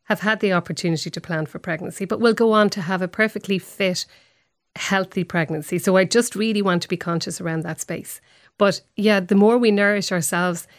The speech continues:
you know, a little bit of movement, exercise, food, and, you know, talk to your friends, neighbours, family who've been through pregnancy. Understand what really m-, was a game changer for them in terms of nutrition and health. And there's the most incredible resources,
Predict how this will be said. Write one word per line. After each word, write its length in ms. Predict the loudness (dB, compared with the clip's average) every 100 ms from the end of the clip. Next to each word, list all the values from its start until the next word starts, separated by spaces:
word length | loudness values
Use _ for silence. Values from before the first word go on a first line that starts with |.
| _ _ _
you 120 | 2 4
know, 240 | 4 2 0
a 60 |
little 220 | 2 2
bit 140 | 2 0
of 100 | 2
movement, 540 | 2 2 0 0 -2 -2
exercise, 580 | -2 -2 -6 -2 -2 -2
food, 300 | 0 0 2
and, 140 | -2 -2 -2
you 80 | 4
know, 120 | 4
talk 380 | 2 0 0 0
to 120 | -2
your 80 | -2
friends, 500 | -2 0 2 2 0
neighbours, 420 | 2 2 2 -2
family 360 | -2 -2 -2 0
who've 260 | 2 2
been 280 | 2 2 0
through 200 | -2 -6
pregnancy. 600 | -4 -4 -6 -10 -12 -14 -14 -20 -2
Understand 680 | 2 2 0 -2 0 2 2 -4 -6
what 200 | -2 0
really 340 | 2 2 2 0
m-, 100 | -2 -2
was 140 | 0
a 60 | 0
game 280 | 2 2
changer 320 | 0 0 0 -2
for 160 | -6
them 340 | -4 0 2 2
in 80 |
terms 260 | 0 -4 -4
of 120 | -4
nutrition 520 | -4 -4 -4 -4 -2
and 120 | -2 -2
health. 360 | -2 -2 -4 -18 -20 -8
And 220 | -2 -2 0
there's 340 | 0 0 -2
the 100 | 2
most 500 | 6 6 6 4 0
incredible 440 | -2 0 0 0 0
resources, 640 | 0 2 2 0 -4